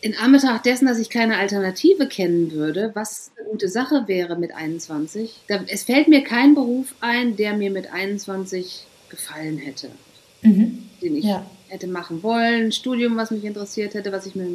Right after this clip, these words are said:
Speaker 1: mit der Fachhochschulreife hätte machen können oder so. Vielleicht gäb's da irgendwas, wo ich aber nie reingeschnuppert habe, also weil ich die Erfahrung nicht habe. Ich habe nie so ein, so ein Career-Testing oder sowas gemacht.
Speaker 2: Mhm.
Speaker 1: Kein, mir wäre einfach nichts eingefallen.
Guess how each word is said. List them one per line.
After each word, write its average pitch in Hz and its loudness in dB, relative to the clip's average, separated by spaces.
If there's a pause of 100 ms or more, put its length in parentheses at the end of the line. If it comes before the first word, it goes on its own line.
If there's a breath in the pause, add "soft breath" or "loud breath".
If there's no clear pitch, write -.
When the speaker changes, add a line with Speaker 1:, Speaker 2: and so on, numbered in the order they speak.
Speaker 1:
mit 170 -8
der 170 -10
Fachhochschulreife 226 -4
hätte 208 -6
machen 196 -6
können 190 -8
oder 180 -10
so. 185 -12 (420 loud breath)
Vielleicht 233 2
gäb's 302 0
da 392 -2
irgendwas, 220 -2
wo 226 -2
ich 226 -2
aber 220 0
nie 208 0
reingeschnuppert 247 -2
habe, 247 -4
also 202 -4 (360)
weil 196 -6
ich 190 -10
die 190 -4
Erfahrung 202 -4
nicht 226 -16
habe. 233 -8 (140)
Ich - -6
habe 208 -2
nie 220 4
so 208 0
ein, 196 0
so 185 -4
ein 190 -2
Career-Testing 196 -2
oder 170 -4
sowas 170 -6
gemacht. 170 -8 (180)
Speaker 2:
Mhm. 226 8 (280)
Speaker 1:
Kein, 175 -8
mir 185 -8
wäre 190 -4
einfach 202 -8
nichts 185 -6
eingefallen. 175 -4